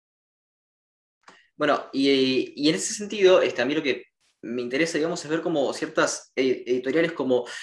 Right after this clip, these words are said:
Sudamericana o Planeta, eh, se distinguen, digamos, de lo que es Siglo veintiuno. Eh, Siglo veintiuno, digamos, es mucho más, eh, académica, si se quiere, si bien tu, tu libro está escrito en un tono más ensayístico, eh, no, no,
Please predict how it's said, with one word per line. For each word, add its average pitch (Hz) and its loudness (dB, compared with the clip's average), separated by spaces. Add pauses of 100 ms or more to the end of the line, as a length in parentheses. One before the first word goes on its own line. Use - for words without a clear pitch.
(180)
Sudamericana 156 2
o 123 -4
Planeta, 156 0 (240)
eh, 120 2
se - -4
distinguen, 175 0
digamos, 160 0
de 185 0
lo 127 -2
que 143 -2
es - -2
Siglo 165 2
veintiuno. 123 -4 (160)
Eh, 127 2
Siglo 208 -2
veintiuno, 202 -2
digamos, 185 2
es 175 -6
mucho 180 -2
más, 180 2
eh, 127 2 (800)
académica, 151 2
si - -10
se 123 -8
quiere, 196 4
si 135 -4
bien 139 -4
tu, 127 -4 (220)
tu 127 -2
libro 151 2
está 143 -2
escrito 139 -4
en 123 -4
un 123 -8
tono 131 -2
más 139 -2
ensayístico, 185 -4 (520)
eh, 135 2
no, 131 0
no, 127 -4